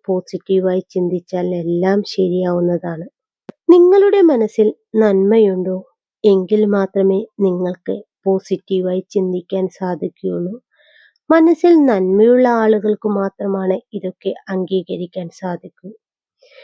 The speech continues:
ഇത് നിങ്ങൾക്ക് ഇഷ്ടമായെങ്കിൽ നിങ്ങളുടെ പ്രിയപ്പെട്ടവർക്ക്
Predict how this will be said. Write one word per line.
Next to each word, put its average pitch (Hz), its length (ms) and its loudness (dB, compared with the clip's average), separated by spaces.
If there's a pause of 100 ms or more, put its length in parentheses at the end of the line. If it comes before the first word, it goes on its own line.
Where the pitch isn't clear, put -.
(180)
ഇത് 403 260 8
നിങ്ങൾക്ക് 214 520 0 (200)
ഇഷ്ടമായെങ്കിൽ 190 920 -2 (260)
നിങ്ങളുടെ 202 480 2
പ്രിയപ്പെട്ടവർക്ക് 175 920 -4